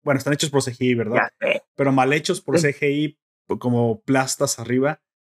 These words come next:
Speaker 1: Curiosamente, alguien que yo debo de, de reconocerle que a pesar de pasar el tiempo, que a pesar de tener ya varias, varios años y varias décadas sus películas, el haber utilizado,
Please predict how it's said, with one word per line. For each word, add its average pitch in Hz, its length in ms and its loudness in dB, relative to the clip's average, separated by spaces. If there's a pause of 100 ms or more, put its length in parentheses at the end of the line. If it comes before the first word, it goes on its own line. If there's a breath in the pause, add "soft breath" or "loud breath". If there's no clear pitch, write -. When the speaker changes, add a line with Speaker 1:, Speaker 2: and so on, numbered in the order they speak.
(100)
Speaker 1:
Curiosamente, 185 640 0
alguien 180 280 0
que 156 120 -8
yo 156 100 2
debo 156 360 0
de, 123 400 0 (640)
de 123 160 4
reconocerle 123 680 -2
que - 120 0
a 120 80 -2
pesar 143 340 0
de 160 80 -2
pasar - 260 -4
el 123 140 0
tiempo, 104 480 -2 (720)
que 135 100 4
a 123 80 2
pesar 135 400 -2
de 151 440 0
tener 123 320 0
ya 131 140 0
varias, 147 420 -4 (140)
varios 135 380 0
años 139 280 0
y 127 60 -2
varias 123 240 2
décadas 131 360 -2
sus 120 180 -2
películas, 131 760 -2 (380)
el 123 140 -2
haber 131 200 2
utilizado, 139 800 -2